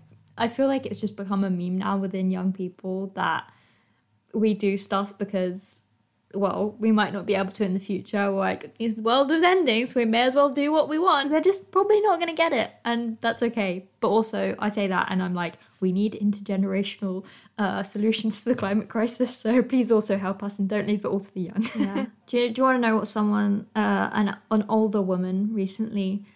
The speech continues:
Speaker 1: said to my face? "I'm just waiting for the young people to do something." And I was like, "Who are you talking to?" <laughs> I was literally just like, "No,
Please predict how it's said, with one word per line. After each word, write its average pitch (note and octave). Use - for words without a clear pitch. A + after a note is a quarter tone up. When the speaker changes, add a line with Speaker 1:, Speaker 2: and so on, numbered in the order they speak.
Speaker 1:
said G#3+
to A3+
my G3
face? G3
"I'm F4
just F4+
waiting D#4
for D4
the C4+
young C#4
people A#3+
to G#3+
do G3
something." F3+
And A#3+
I B3
was B3
like, A#3
"Who F#4+
are F#4+
you F#4
talking F4+
to?" D4
<laughs> -
I E4
was E4
literally D4
just C#4
like, G#3+
"No, A#3